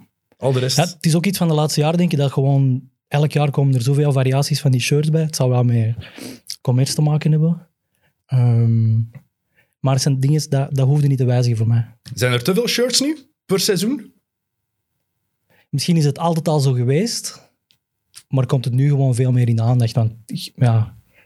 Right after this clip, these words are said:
Speaker 1: Ik weet het niet dat het altijd al zo geweest is. Als je kijkt naar de shirts in de jaren, begin jaren tweeduizend, jaren negentig, het is echt pas de laatste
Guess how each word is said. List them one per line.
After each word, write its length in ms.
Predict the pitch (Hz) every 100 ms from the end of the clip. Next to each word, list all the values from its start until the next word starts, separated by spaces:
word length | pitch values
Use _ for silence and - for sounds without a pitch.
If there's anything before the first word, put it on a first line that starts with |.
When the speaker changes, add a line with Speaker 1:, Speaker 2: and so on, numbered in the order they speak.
| -
Speaker 1:
Ik 180 | - 120
weet 100 | 175
het 100 | 208
niet 80 |
dat 100 | 170
het 80 | 135
altijd 200 | 147 147
al 80 | 143
zo 100 | 123
geweest 300 | 110 156 180
is. 80 | 123
Als 100 | 120
je 80 | 120
kijkt 320 | 147 165 -
naar 220 | 143 135
de 60 | 120
shirts 320 | - 165 -
in 60 |
de 60 | 143
jaren, 340 | 143 135 139
begin 200 | 123 139
jaren 240 | 147 139 135
tweeduizend, 420 | 131 131 160 170
jaren 260 | 143 131 127
negentig, 320 | 151 175 180
het 100 | 180
is 60 |
echt 140 | 123 175
pas 240 | 254 180 -
de 120 | 135
laatste 500 | 139 139 - 120 92